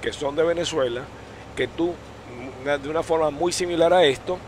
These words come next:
lo vas más comiendo, lo vas masticando y lo vas escupiendo.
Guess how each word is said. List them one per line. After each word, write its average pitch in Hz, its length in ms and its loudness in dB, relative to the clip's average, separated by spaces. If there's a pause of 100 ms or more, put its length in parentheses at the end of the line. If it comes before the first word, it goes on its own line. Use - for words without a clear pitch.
(960)
lo 117 100 0
vas 156 220 8
más 165 220 -4
comiendo, 151 580 -4 (500)
lo 113 120 -6
vas 131 180 2
masticando 151 800 2 (520)
y 139 80 -10
lo 135 120 0
vas 143 220 0
escupiendo. 127 640 -8